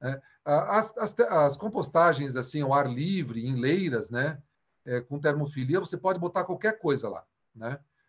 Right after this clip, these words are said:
Até porque, geralmente, essas compostagens são pra vender o composto, né? Então, todo esse material vai passar por uma máquina de peneira. Então, então, você imagina um osso ali, né? Esse osso, aí o que que acontece? Ele volta pra compostagem.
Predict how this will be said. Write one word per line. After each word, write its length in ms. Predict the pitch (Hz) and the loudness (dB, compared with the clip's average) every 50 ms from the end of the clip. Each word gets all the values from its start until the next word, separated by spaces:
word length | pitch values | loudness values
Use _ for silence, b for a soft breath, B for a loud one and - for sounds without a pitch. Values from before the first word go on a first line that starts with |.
| _ _ - | _ _ -14
Até 240 | 131 131 - 202 214 | -6 0 2 2 2
porque, 580 | 208 196 165 135 175 175 165 151 139 127 139 147 | 2 0 -4 -2 0 0 2 2 2 0 -2 -2
geralmente, 340 | 127 147 156 156 160 170 165 | -2 -2 0 0 0 -2 -2
essas 160 | - 151 135 | -4 -6 -6
compostagens 680 | - 156 147 160 147 139 - - 147 151 143 139 135 131 | -6 -6 -4 -4 -4 -2 0 2 2 2 2 0 -2 -6
são 120 | - 147 139 | -6 -4 -2
pra 140 | 147 147 | 0 0
vender 280 | 139 143 139 131 127 170 | 2 2 0 2 2 0
o 60 | 190 | 0
composto, 560 | 190 165 131 120 127 135 170 214 208 - - | 0 -2 -6 -6 -2 2 2 2 2 0 -2
né? 220 | 131 131 147 160 b b b b b b b b - | -4 -4 -4 -4 b b b b b b b b -12
Então, 200 | 131 127 165 160 | -4 -2 -2 0
todo 180 | 156 208 208 226 | 0 0 -2 -2
esse 140 | 226 202 185 | -2 -2 -2
material 320 | 175 175 170 160 151 151 | -2 -2 2 2 4 4
vai 100 | 147 143 | 4 2
passar 220 | 143 143 139 - 147 | 2 0 -2 -2 -4
por 120 | 143 143 143 | -4 -2 -2
uma 140 | 143 135 127 | 0 0 2
máquina 440 | 131 135 165 214 220 - 165 143 135 | 4 4 4 2 2 0 -4 -6 -4
de 80 | 127 | -4
peneira. 560 | 131 139 123 120 127 165 220 226 151 104 - - _ _ _ _ _ _ _ _ _ _ _ | -4 -4 -4 -2 0 2 2 2 0 -2 -6 -12 _ _ _ _ _ _ _ _ _ _ _
Então, 880 | 139 131 135 135 165 175 196 208 208 196 175 156 143 131 127 120 123 127 | -8 -4 2 6 6 6 6 4 2 2 0 0 0 -2 -4 -6 -6 -8
então, 160 | 120 - 160 160 | -6 -4 -4 -2
você 100 | 165 180 | -2 0
imagina 300 | 180 175 156 170 196 202 | 0 2 2 0 0 2
um 120 | 196 185 | 4 6
osso 280 | 185 175 - - - 127 | 6 6 6 4 0 -2
ali, 180 | 123 117 110 | -2 -2 -4
né? 300 | 101 104 117 131 131 131 - _ _ _ _ _ _ _ _ - | -4 -4 -4 -4 -4 -6 -10 _ _ _ _ _ _ _ _ -10
Esse 280 | 135 127 131 - 156 | -10 -8 -6 -4 0
osso, 480 | 147 143 175 208 208 - 170 147 139 139 143 - 147 160 | 2 4 6 4 4 2 0 -2 -2 -2 -4 -4 0 4
aí 180 | 139 147 170 175 | 6 6 6 6
o 40 | |
que 140 | 175 208 185 | 4 0 -2
que 60 | 175 180 | -4 -4
acontece? 360 | 165 175 175 160 147 135 151 | -4 -2 0 0 2 2 2
Ele 80 | 151 147 | 0 2
volta 320 | 131 156 170 196 - 214 | 6 6 6 6 4 2
pra 100 | - 180 | 0 -2
compostagem. 640 | 196 214 214 214 - - 196 175 143 113 101 95 | -2 -4 -4 -4 0 2 2 2 2 2 -2 -6